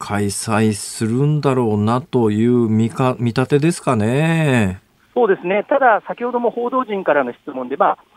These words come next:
Speaker 2: あ、あの、どれぐらいの観客を入れるのかという質-、
Speaker 1: はい、はい。
Speaker 2: あの、質問がありましてね。
Speaker 1: はい。
Speaker 2: やはりそれは、あの、今では、今はお答えできないと。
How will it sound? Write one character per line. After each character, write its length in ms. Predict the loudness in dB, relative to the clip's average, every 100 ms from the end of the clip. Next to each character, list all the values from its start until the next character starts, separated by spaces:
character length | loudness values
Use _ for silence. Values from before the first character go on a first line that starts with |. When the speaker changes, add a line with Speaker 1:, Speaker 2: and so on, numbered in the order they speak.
| -14
Speaker 2:
あ、 80 |
あ 40 | -4
の、 160 | -4
ど 120 | 0 2
れ 140 | 2
ぐ 80 | 2
ら 160 | 2
い 60 | 2
の 200 | 0 -2
観 260 | -2 -4 -2
客 200 | -4 -2
を 100 | 0
入 80 |
れ 100 | 0
る 80 | 0
の 120 | -4
か 140 | -2 -2
と 80 | -2
い 80 |
う 40 | -14
質-、 280 | -20 -10 -6
Speaker 1:
は 220 | -2 0
い、 40 |
は 40 | -2
い。 20 |
Speaker 2:
あ 40 |
の、 120 | -4 -4
質 40 |
問 100 | 0
が 80 | 0
あ 40 |
り 80 | 0
ま 120 | -2
し 60 | -4
て 120 | -6
ね。 80 | -6
Speaker 1:
は 140 | -6
い。 140 | -8 -14 -16 -2
Speaker 2:
や 80 |
は 60 | -2
り 120 | -2 -6
そ 80 |
れ 100 | -4
は、 340 | 0 0 0 -4
あ 40 |
の、 200 | -4 -8 -8
今 200 | -4 -2
で 80 | 0
は、 240 | 0 -2 -4
今 220 | -2 0
は 160 | 0
お 100 | 0
答 320 | -4 -4 -2 -2
え 40 |
で 140 | -6
き 120 | -8 0
な 140 | 0
い 80 | 0
と。 260 | -4 -4